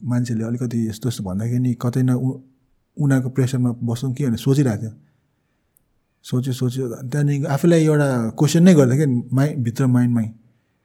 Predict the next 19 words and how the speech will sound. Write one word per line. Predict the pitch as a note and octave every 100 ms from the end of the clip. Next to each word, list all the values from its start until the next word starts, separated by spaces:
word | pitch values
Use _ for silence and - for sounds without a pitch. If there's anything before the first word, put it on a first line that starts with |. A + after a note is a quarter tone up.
| _
"Are | C#3+ - C#3+
you |
interested | E3 D3 D#3 E3+ D#3
in | C3+
this | C#3 C#3
or |
not?" | B2+
भनेर। | G#2+ G2+ G#2 A2 A#2+ _ _ C3
And | C#3
the | D3
answer | D#3 C3+
is | A#2+
yes। | A#2 - - _ _
अनि | A#2 A#2
सिधै | C#3 C#3 C#3+
गएर | A#2+ A2+
दिइदिएको | G#2+ G#2+ G#2+
मैले | G#2 G2+
त्यसरी। | G2 - G#2+